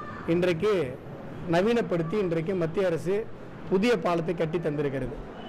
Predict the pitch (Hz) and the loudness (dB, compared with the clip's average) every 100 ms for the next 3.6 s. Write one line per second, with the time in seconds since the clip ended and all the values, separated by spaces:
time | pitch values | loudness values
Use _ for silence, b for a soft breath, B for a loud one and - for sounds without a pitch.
0 | - 165 185 202 220 185 175 202 180 185 | -2 2 4 4 2 0 0 0 0 0
1 | 175 160 175 175 147 156 - 151 165 165 | -2 -2 0 0 -2 -4 -4 -2 2 2
2 | 208 165 180 180 160 180 233 - - - | 2 2 0 0 0 0 -2 -6 -12 -12
3 | - - 254 285 240 - | -12 0 4 4 2 0